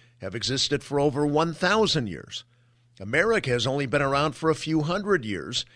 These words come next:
and it is by far the most prosperous nation in history. The reason for this momentous growth is Christianity. Unlike other religions, Christianity combines rational thinking and human dignity.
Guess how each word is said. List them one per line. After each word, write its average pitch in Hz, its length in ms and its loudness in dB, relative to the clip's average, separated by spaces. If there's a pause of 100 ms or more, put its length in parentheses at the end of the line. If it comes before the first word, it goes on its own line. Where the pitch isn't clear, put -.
(280)
and 110 160 -4
it 120 100 -4
is 127 140 -2
by 123 240 0
far 143 320 2
the 139 80 -2
most 131 260 -2
prosperous 151 640 0
nation 98 420 -4
in 123 180 -6
history. 131 580 -2 (600)
The 95 100 -10
reason 135 380 0
for 120 180 -4
this 117 260 -2 (240)
momentous 123 720 -2
growth 120 420 -2
is 120 280 -2
Christianity. 117 880 -4 (1000)
Unlike 156 360 4
other 151 200 6
religions, 135 880 2
Christianity 143 640 -2
combines 131 600 0
rational 123 560 0
thinking 120 560 -2
and 131 220 -6
human 101 380 -6
dignity. 120 580 -4